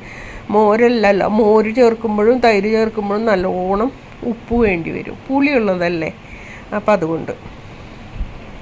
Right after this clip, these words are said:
ഇതിലിപ്പോൾ മോരും തൈരും, ഏ, കഴിക്കാത്തവരാണെങ്കിൽ ലേശം പുളിയുള്ള ഒരു രണ്ട് മാങ്ങ കൂട്ടിയിട്ട് നമ്മളിതുപോലെ അരച്ചിട്ട് കൂട്ടി ചേർത്താൽ മതി. അപ്പോൾ അരയ്ക്കുമ്പോൾ ഞാൻ കുറച്ച്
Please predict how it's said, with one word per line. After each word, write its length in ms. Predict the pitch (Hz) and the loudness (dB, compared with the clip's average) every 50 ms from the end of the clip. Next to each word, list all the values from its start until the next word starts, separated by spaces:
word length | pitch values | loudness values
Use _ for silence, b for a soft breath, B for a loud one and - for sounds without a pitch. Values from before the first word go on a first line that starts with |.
| B B B B B B B B B - | B B B B B B B B B -2
ഇതിലിപ്പോൾ 440 | - - 302 370 320 349 - - 359 | 0 2 4 4 4 4 4 4 2
മോരും 460 | 330 294 311 277 262 277 277 339 311 | 4 6 6 6 6 6 4 2 2
തൈരും, 680 | 302 330 262 247 254 254 233 262 277 285 277 262 - | 4 4 4 4 2 2 2 2 2 2 0 0 0
ഏ, 260 | - 247 226 220 220 220 226 | 2 2 2 2 0 2 2
കഴിക്കാത്തവരാണെങ്കിൽ 1300 | 247 233 226 233 233 - - 240 226 226 226 254 247 254 262 277 277 254 240 220 214 202 208 220 254 302 | 4 4 4 2 0 2 4 6 6 6 6 4 4 6 6 6 6 6 4 4 2 0 0 0 0 2
ലേശം 460 | 285 247 240 233 240 240 277 254 233 | 2 4 4 2 2 2 2 0 2
പുളിയുള്ള 640 | 220 247 233 202 190 190 196 202 202 202 254 403 453 - | 2 0 0 0 0 -2 -2 0 2 4 4 4 2 0
ഒരു 120 | 233 233 247 | -2 -4 0
രണ്ട് 360 | 247 277 240 226 226 208 226 | 2 4 4 2 2 0 0
മാങ്ങ 380 | 226 226 226 220 208 202 202 | 0 2 0 0 0 0 0
കൂട്ടിയിട്ട് 680 | 208 208 220 220 208 185 - 196 196 185 - - 466 494 B B B B B B B B - | -2 -2 -2 -4 -4 -4 -4 -6 -6 -4 -2 -2 -2 -2 B B B B B B B B 0
നമ്മളിതുപോലെ 720 | 277 262 269 247 220 220 220 202 208 196 196 190 185 196 | 2 4 4 4 2 2 0 0 2 4 4 4 6 6
അരച്ചിട്ട് 680 | 208 214 214 208 208 - - 233 185 - 254 403 480 480 - | 4 4 4 2 -2 -6 -6 -6 -2 2 4 4 4 4 2
കൂട്ടി 380 | 277 262 226 226 - 240 240 233 | 0 0 0 0 -2 -4 -4 -2
ചേർത്താൽ 380 | - 240 185 170 185 - 175 165 | 2 2 2 2 0 -2 -2 -2
മതി. 220 | 165 175 175 180 | -2 -4 -4 -2
അപ്പോൾ 180 | 208 240 240 320 | 0 2 4 6
അരയ്ക്കുമ്പോൾ 520 | 311 311 320 - 330 - - 330 320 349 | 6 6 4 2 0 0 0 2 2 4
ഞാൻ 220 | 381 330 285 262 269 | 4 4 2 2 2
കുറച്ച് 300 | 269 294 262 262 - | 2 2 0 0 -2